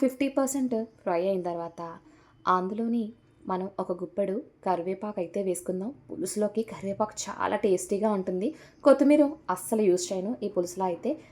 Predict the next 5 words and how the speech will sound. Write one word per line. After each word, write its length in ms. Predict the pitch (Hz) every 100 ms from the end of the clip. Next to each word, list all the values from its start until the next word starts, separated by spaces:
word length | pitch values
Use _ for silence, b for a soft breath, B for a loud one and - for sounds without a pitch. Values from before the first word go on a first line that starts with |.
| B -
కరివేపాకే 640 | 185 190 196 202 - 214 311 -
టేస్టీ 340 | - - - 208
టేస్టీగా 380 | 196 - 202 202 190
ఉంటుంది. 320 | 185 185 226 - B B B B 226
వేసేసుకుని 540 | 220 240 254 - 208